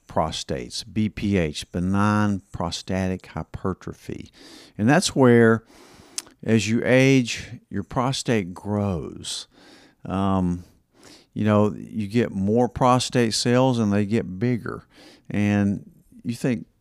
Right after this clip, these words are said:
you know, "What's the cause of this?" You know, in, in integrative or functional medicine, we try to find the root cause to problems rather than just, you know, throwing another medicine at you. And certainly there are,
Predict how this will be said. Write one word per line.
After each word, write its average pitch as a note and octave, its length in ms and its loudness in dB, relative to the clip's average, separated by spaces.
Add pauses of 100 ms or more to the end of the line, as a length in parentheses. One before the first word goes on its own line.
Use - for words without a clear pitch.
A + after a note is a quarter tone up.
you B2+ 80 -2
know, C#3+ 80 -2
"What's C4 260 -2
the - 80 -6
cause B2+ 460 2
of C#2+ 160 -8
this?" - 440 -10
You - 140 -10
know, G#2 200 -2
in, G2 100 -2
in G#2 140 -2
integrative A#2+ 580 0
or F#2 80 -8
functional G#2+ 500 -4
medicine, G2+ 400 -2
we F#2 80 -4
try G#2+ 260 0
to F#2 80 -4
find F#2 520 -4 (420)
the F2+ 100 -4
root G#2+ 300 2
cause G2 420 0
to - 80 -14
problems E2 520 0
rather F2+ 240 0
than E2 200 -4
just, E2+ 280 -4 (560)
you F#2 120 -6
know, E2+ 180 0
throwing F#2 340 0
another E2+ 320 0
medicine E2+ 480 -4
at C#2 240 -10
you. - 40 -8
And D#2+ 120 -6
certainly G2+ 340 0
there G2+ 140 4
are, G#2+ 280 6